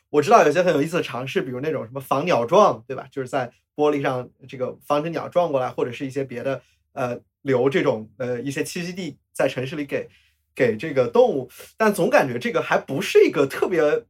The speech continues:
理想的状态，当然我直觉是这样觉得，就是说还不是一个共同栖居的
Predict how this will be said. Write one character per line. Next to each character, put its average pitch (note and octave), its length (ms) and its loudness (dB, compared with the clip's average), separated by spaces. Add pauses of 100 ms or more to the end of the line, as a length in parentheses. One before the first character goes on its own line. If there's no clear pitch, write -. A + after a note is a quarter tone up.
(300)
理 D3 280 -2
想 F#3+ 160 2
的 B2 80 0
状 C#3 140 2
态， A2+ 80 -6
当 F3+ 120 4
然 F3 100 4
我 B2 60 2
直 - 260 -2
觉 G#3+ 140 4
是 C#3 80 -4
这 - 80 -2
样 C3 140 -2
觉 - 120 -18
得， - 120 -18
就 C#3+ 120 -14
是 D3 40 -10
说 E3 140 -4 (180)
还 D4 220 4
不 G#3+ 140 0
是 B3 160 0
一 B3 60 2
个 A#3+ 140 6
共 C4+ 260 2
同 C#3 220 -4
栖 A3+ 360 -4
居 A#3 220 -4
的 - 220 0